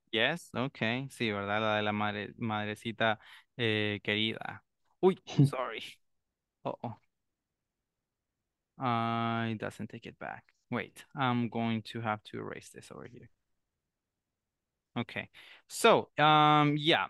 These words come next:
Speaker 1: so sing songs is also a common t-, situation. How about dancing? Do we do dancing for Mother's Day? What do you think?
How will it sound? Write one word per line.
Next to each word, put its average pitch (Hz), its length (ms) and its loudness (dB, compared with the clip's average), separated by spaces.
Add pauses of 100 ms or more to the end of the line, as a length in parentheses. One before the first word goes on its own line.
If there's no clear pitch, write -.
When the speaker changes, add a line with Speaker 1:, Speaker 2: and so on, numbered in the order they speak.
Speaker 1:
so 185 340 4
sing 196 260 2
songs 190 380 6
is 170 220 -2
also 143 580 2 (340)
a 139 480 6
common 127 580 4
t-, 120 260 -10
situation. 110 840 -2 (340)
How 185 120 8
about 185 300 6
dancing? 156 460 2
Do 117 100 0
we 123 120 2
do 151 140 2
dancing 123 480 0
for 170 120 2
Mother's 170 340 4
Day? 180 300 0 (840)
What 156 100 4
do 151 60 2
you 127 100 2
think? - 380 -10